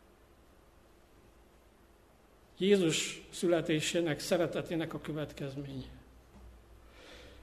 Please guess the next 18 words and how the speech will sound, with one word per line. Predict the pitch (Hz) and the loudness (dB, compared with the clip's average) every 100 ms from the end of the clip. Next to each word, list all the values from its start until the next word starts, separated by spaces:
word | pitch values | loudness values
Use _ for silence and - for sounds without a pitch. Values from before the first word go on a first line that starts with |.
| - - - - - - - - | -20 -20 -20 -18 -14 -12 -12 -2
Még | 175 190 | 8 10
a | 180 | 10
kegyetlen | - 247 247 208 202 190 | 12 12 12 12 12 12
háborúban | 170 202 208 175 180 185 175 | 12 12 12 12 12 12 12
is, | 170 165 | 12 12
még | 202 165 | 12 12
ha | 165 | 12
átmenetelig | 214 208 202 185 180 165 175 165 | 12 12 12 12 12 12 12 12
is, | 165 160 | 10 10
ez | 160 | 10
a | 160 | 8
szeretet | - 202 196 165 175 175 | 10 12 12 10 8 8
a | - | 8
támadást | 202 196 190 170 151 147 | 12 12 12 12 10 8
is | 151 | 6
le | 170 151 | 8 8
tudta | 170 - - 151 | 6 2 6 10
állítani. | 147 143 135 156 131 | 12 12 10 10 8